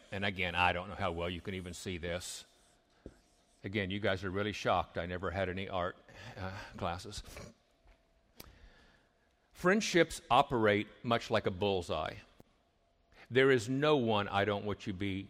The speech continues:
befriending and being kind to. The kingdom treats everybody with worth and value and dignity. But there are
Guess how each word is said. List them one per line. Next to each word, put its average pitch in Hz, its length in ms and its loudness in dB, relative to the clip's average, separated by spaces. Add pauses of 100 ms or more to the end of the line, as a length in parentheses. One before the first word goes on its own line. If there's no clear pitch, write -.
(120)
befriending 95 880 -6
and 90 180 -6
being 90 200 -6
kind 82 340 -6
to. - 180 -10 (920)
The 120 60 -4
kingdom 143 460 -2
treats 120 480 -2
everybody 98 540 0
with 92 200 -6
worth 104 380 0
and 90 100 -6
value 90 440 0
and 87 100 -6
dignity. 85 480 -8 (2750)
But 123 220 -2
there 156 340 6
are 127 340 8